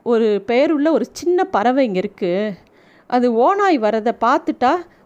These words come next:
பறந்து வந்து இந்த மனுஷங்க கிட்ட அது சொல்லும், அது வந்து நம்ம தலைக்கு மேல,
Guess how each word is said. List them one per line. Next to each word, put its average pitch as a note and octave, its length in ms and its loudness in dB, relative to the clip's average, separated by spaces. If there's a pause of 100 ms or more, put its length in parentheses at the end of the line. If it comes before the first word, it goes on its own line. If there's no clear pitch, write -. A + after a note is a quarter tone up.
(180)
பறந்து E4 400 2
வந்து B3 220 0
இந்த C#4 120 2
மனுஷங்க C#4 460 0
கிட்ட G#3+ 240 -4
அது B3 140 -2
சொல்லும், G#3+ 640 -4 (540)
அது B3+ 220 0
வந்து C#4 480 2
நம்ம A#3+ 220 -2
தலைக்கு C4 460 -4
மேல, C4+ 340 0